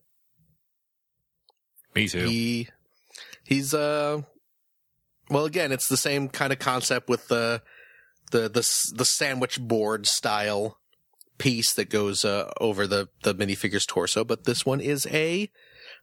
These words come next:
Speaker 2: Lego brick. He's a big red re-, Lego brick. Uh,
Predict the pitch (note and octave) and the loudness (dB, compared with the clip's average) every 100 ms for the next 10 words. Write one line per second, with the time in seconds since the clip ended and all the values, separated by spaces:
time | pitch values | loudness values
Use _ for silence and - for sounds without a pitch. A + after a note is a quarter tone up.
0 | - C4+ A3+ C#3 G#2 - - _ _ _ | 0 2 2 0 -2 -4 -12 _ _ _
1 | _ _ _ _ _ C#3 C#3 D3 E3 F3 | _ _ _ _ _ -4 0 0 0 -2
2 | E3+ F#3+ F#3+ F3 G3+ C3+ G#2 F#2+ - - | 0 0 0 -2 0 0 0 -2 -4 -14
3 | _ _ _ _ _ _ _ _ _ _ | _ _ _ _ _ _ _ _ _ _
4 | _ _ _ _ _ _ _ - G#2 G#2+ | _ _ _ _ _ _ _ -2 0 2
5 | A2 G2+ | 0 0